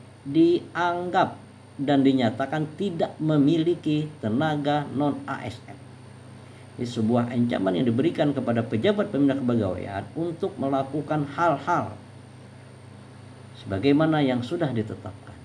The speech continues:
E, selanjutnya, untuk kelancaran pemetaan data pegawai non-A S N, agar kiranya para pejabat pembina kepegawaian berkoordinasi, berkomunikasi dengan Badan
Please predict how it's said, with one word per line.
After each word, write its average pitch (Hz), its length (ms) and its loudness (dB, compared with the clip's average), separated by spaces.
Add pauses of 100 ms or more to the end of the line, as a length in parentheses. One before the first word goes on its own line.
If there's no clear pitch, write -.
(1500)
E, 180 400 6
selanjutnya, 202 640 2 (360)
untuk 127 240 -6
kelancaran 175 560 2
pemetaan 175 640 2
data 165 160 2
pegawai 190 480 4
non-A 151 400 0
S - 160 -6
N, 107 320 -6 (240)
agar 131 320 -2
kiranya 170 800 4
para 135 320 0
pejabat 160 640 0
pembina 156 320 0
kepegawaian 139 800 2
berkoordinasi, 196 1400 0 (720)
berkomunikasi 196 1200 0 (320)
dengan 143 400 2
Badan 135 240 4